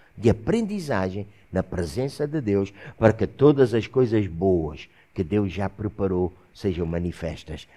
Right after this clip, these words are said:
na minha, na nossa vida, na vida de cada filho de Deus.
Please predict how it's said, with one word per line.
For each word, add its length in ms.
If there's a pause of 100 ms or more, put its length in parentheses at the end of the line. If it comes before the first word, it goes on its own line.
(120)
na 180
minha, 380 (160)
na 160
nossa 320
vida, 500 (380)
na 140
vida 280
de 140
cada 320
filho 280
de 120
Deus. 380